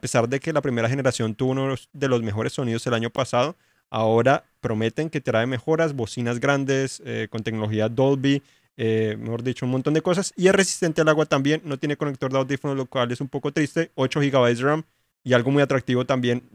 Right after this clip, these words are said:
que transmitieron de la primera generación es la pantalla,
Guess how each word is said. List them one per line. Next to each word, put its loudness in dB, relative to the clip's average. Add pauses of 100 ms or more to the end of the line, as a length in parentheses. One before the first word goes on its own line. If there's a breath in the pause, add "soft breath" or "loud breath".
(260)
que 0
transmitieron 2
de -6
la 2
primera 0
generación -2
es -4
la 0
pantalla, 0